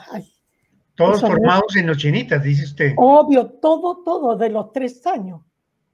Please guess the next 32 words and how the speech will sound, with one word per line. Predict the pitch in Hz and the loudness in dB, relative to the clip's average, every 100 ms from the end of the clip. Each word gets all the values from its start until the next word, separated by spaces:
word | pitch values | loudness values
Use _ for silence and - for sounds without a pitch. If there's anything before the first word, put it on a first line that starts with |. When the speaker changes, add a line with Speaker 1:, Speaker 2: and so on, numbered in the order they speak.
| _ _ _ | _ _ _
Speaker 2:
Ya. | 147 139 | -2 2
Speaker 1:
Todos | 262 269 311 | 4 4 2
los | 311 294 | 0 -2
maestros, | 262 247 277 277 294 302 | 0 0 0 -4 -6 -4
y | 269 240 220 | -4 -4 -4
a | 196 | -4
través | 220 214 220 | -4 -2 -2
de | 214 220 - | -4 -6 -8
Chile | 254 254 247 247 - _ _ _ | -6 2 4 4 0 _ _ _
hay | 196 | -8
muchísimos | 202 196 - 330 277 254 | -8 -8 -8 -8 -2 -2
maestros, | 233 226 240 240 - 277 269 - _ _ _ _ | 0 2 2 0 -2 -2 -4 -8 _ _ _ _
no | 247 | -2
solamente | 220 247 226 233 233 | 0 2 2 2 0
en | 208 208 | -2 -2
Chile, | - 277 269 247 | 2 4 6 4
en | 226 | 4
el | 208 | 0
mundo, | 220 294 240 208 240 247 - _ _ | 2 2 2 4 4 2 -8 _ _
salió | - - 202 220 247 | -4 2 4 6 6
de | 247 | 6
la | 226 | 2
Academia | 226 214 226 247 | 2 2 2 0
Chenita | 247 220 208 233 254 277 | -2 -4 -2 -2 -4 -6
con, | 269 214 202 180 - _ _ _ _ _ | -6 -6 -6 -10 -18 _ _ _ _ _
eh, | - - - - 494 294 | -14 -8 -6 -4 -4 0
integrales, | 226 254 247 330 339 196 190 | 2 2 4 4 4 0 2
son | 226 208 | 0 4
músicos, | 240 294 339 339 302 | 2 2 -2 -2 0
bailarines | 269 226 196 202 247 294 | 0 0 -2 -2 -4 -4
y | 285 | -4
escritores. | 247 262 220 202 339 240 185 | -4 -4 -8 -2 -2 -2 -8